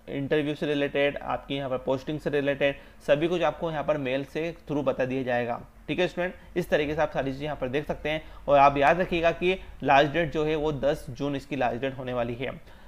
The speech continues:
तो I think आपको आज की ये पूरी वीडियो अच्छी लगी है। वीडियो स्टू-, अच्छी लगती है तो वीडियो को लाइक करें। हम चैनल पर पहली बार विजिट करते हैं तो चैनल को जरूर सब्सक्राइब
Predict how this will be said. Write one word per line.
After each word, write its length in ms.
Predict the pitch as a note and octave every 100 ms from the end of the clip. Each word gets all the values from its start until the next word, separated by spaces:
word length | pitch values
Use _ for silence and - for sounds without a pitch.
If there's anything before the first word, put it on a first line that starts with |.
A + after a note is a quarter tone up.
| -
तो 80 | C#3
I 140 | C3+
think 200 | C#3+ F#3
आपको 240 | D#3+ D#3+ E3
आज 160 | D#3+
की 100 | -
ये 60 | E3
पूरी 220 | D#3+ D#3+
वीडियो 240 | D3 D3+
अच्छी 200 | C3+ -
लगी 200 | D#3 D3
है। 160 | D#3 D3+
वीडियो 320 | C3+ C3+ D3+
स्टू-, 220 | C#3+ - C3+ -
अच्छी 240 | D3+ - D3+
लगती 220 | D3 D3+
है 60 | D3+
तो 60 |
वीडियो 220 | C#3 C#3
को 60 | C#3+
लाइक 260 | B2+ C#3 -
करें। 200 | D3+ D3
हम 100 | D3 -
चैनल 200 | B2+ C3+
पर 100 | D3
पहली 240 | D3 C3
बार 100 | D3
विजिट 260 | C#3 B2+ D3
करते 280 | D3 C#3 C#3
हैं 80 |
तो 60 | D3
चैनल 240 | D3 B2+
को 80 | C3+
जरूर 200 | C#3 B2+
सब्सक्राइब 380 | C#3 C#3 - C#3+